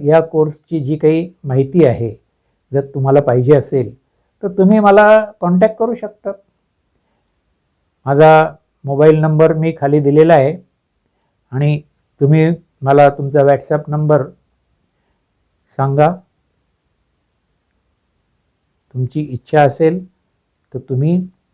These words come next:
संपर्क साधा. मी तुम्हाला आणखीन जे काही डिटेल्स आहेत कोर्सचे ते पाठवून देईल. तर ह्या व्हिडिओमध्ये आपण इथेच थांबूया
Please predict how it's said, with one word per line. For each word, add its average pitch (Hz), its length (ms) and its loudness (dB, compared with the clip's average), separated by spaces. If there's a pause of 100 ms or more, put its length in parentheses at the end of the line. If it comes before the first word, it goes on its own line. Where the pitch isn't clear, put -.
(960)
संपर्क 160 500 -2
साधा. 139 360 0 (200)
मी 147 80 -8
तुम्हाला 160 380 0 (540)
आणखीन 185 440 0
जे 185 100 6
काही 185 220 2
डिटेल्स 151 420 -2
आहेत 117 240 -6 (460)
कोर्सचे 143 480 -4 (500)
ते 233 60 -2
पाठवून 226 400 -4
देईल. 170 180 -4 (2250)
तर 185 280 6 (580)
ह्या 151 140 2
व्हिडिओमध्ये 156 500 4
आपण 160 320 -2 (520)
इथेच 160 360 -2
थांबूया 147 400 4